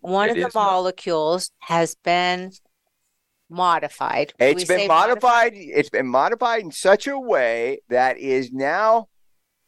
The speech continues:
Speaker 2: has an, a, a, a, an affinity to the neural, same neural receptors that Delta nine did.
Speaker 1: Right.
Speaker 2: That's it. So they're both ligands, they're both natural. Uh, everything is okay. They just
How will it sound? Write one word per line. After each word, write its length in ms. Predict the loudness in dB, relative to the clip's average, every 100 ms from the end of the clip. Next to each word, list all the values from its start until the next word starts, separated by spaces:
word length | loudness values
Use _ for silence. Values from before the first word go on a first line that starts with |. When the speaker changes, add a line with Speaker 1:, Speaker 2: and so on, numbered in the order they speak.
| _
Speaker 2:
has 300 | 2 2 2
an, 140 | -6 -8 _ _ _ _ _ _ _ -8
a, 80 | -8 _ -8
a, 120 | -6 -6 -2
a, 160 | -2 -2 -2
an 140 | -2
affinity 720 | -2 -2 0 0 -2 -6 -10 _ _ _ -6
to 500 | 0 0 0 -2 -4 -4
the 100 | -4
neural, 560 | -4 -4 0 2 2
same 360 | 0 -4 -4 -4
neural 340 | -2 0 0
receptors 560 | -2 -2 -4 -2 -2 -2
that 140 | -4 0
Delta 280 | 0 0
nine 260 | -2 -2 -2
did. 180 | -6 -10 _ _ _
Speaker 1:
Right. 240 | -4 -4 -8 _
Speaker 2:
That's 160 | 0 2
it. 120 | 0 -2 _ _ _ _ 0
So 160 | 2
they're 80 | 2
both 200 | 2 0
ligands, 360 | -2 -2 -2 0
they're 120 | 2
both 180 | 4 4
natural. 580 | 2 0 0 0 0 0
Uh, 120 | -2 0
everything 680 | -2 -2 -6 -4 0 0
is 180 | 0 0
okay. 440 | 4 2 2 0 0
They 160 | 0
just 220 | -2 -4